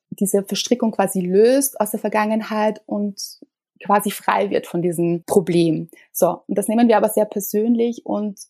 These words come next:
denken dann oft, den anderen nicht mehr lieben zu können, weil er eben genau diese Trigger drückt. Und dabei wäre das eigentlich eine Chance zu heilen.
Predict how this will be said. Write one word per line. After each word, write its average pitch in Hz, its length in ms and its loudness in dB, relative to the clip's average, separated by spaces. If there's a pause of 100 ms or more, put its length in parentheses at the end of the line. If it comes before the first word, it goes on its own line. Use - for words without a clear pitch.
(880)
denken 233 260 4
dann 220 120 -4
oft, - 180 -2
den 220 120 -2
anderen 214 260 0
nicht 220 180 -4
mehr 202 80 -2
lieben 240 320 4
zu - 140 0
können, 202 400 -2
weil 202 400 2
er 226 160 2
eben 196 220 0
genau 185 360 0
diese 180 300 -6
Trigger 175 420 0 (140)
drückt. - 480 0 (760)
Und 196 440 -2
dabei 190 380 2
wäre 202 200 4
das 208 140 2
eigentlich 196 300 -2
eine 196 80 -2
Chance 190 400 -4
zu - 200 -10
heilen. 165 480 -4